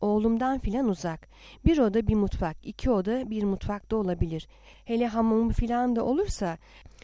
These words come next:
Rıza yalancıktan şaştı. "Sizin için mi?" "Benim için." "Ayrı mı oturacaksınız yoksa?" Hacer Hanım, mal müdürünün annesine anlattıklarını tekrarladı. Rıza kurnazca dinlerken kafasından da bir takım hesaplar geçiyordu.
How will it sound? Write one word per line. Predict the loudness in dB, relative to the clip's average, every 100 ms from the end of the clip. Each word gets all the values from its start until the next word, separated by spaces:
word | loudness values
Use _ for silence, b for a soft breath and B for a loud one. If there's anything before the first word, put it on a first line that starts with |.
| B B
Rıza | -2 2 2
yalancıktan | 2 2 2 0 -2 -6 -4 -4
şaştı. | -2 -4 -4 -6 -8 -8 b b
"Sizin | -8 -2 -2 -2
için | -2 0
mi?" | 2 2 -2 -10 -10
"Benim | -4 0 0
için." | -2 -6 -8 b b b b -4
"Ayrı | 0 2 4
mı | 4
oturacaksınız | 2 0 0 -2 -2 -4 -2
yoksa?" | -6 -8 -8 -10 -10 -20 B B B
Hacer | -2 0 2
Hanım, | 2 0 -2 B B
mal | 0 2 4
müdürünün | 4 4 2 0 -2
annesine | -4 -2 -4 -4 -4 -4
anlattıklarını | -4 -4 -6 -10 -10 -4 -4
tekrarladı. | -4 -10 -8 -6 -6 -6 -6 -8 -10 B B B
Rıza | -6 0 0 0
kurnazca | 0 2 4 2 0 -2
dinlerken | -2 -2 -4 -6 -4 -4
kafasından | -4 -6 -4 -2 0 0 0
da | 0
bir |
takım | -2 -2 -2
hesaplar | -2 -4 -6 -4 -4 -4
geçiyordu. | -6 -8 -6 -4 -4 -4 -6